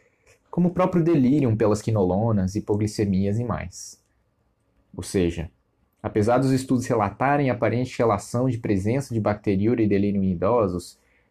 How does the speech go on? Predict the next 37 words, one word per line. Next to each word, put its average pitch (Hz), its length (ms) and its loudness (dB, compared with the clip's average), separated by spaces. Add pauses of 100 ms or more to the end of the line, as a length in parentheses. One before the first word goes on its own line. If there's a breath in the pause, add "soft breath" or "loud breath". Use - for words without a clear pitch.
essa 127 140 0
ligação 147 340 2
parece 147 240 0
estar 147 140 -2
mais 151 180 2
associada 160 480 0
a 135 60 0
fatores 139 380 0
de 113 120 -6
risco 120 380 -2
em 170 100 2
comum 180 480 2
para 131 140 0
a 113 40 0
presença 113 440 0
desses 107 260 -2
dois 104 220 -2
fatores, 113 520 0
como 104 200 -4
a 98 40 -4
própria 104 340 0
imobilidade, 104 840 -2 (520 soft breath)
mas 147 120 0
não 175 140 2
foi 175 160 0
encontrada 165 540 2
qualquer 160 340 2
evidência 151 420 0
de 147 60 0
associação 147 680 -2
entre 139 160 -6
bacteriúria 135 680 2
e 127 40 0
processos 127 460 -2
inflamatórios 123 720 -2
ou 117 60 -4
infecciosos. 92 840 -4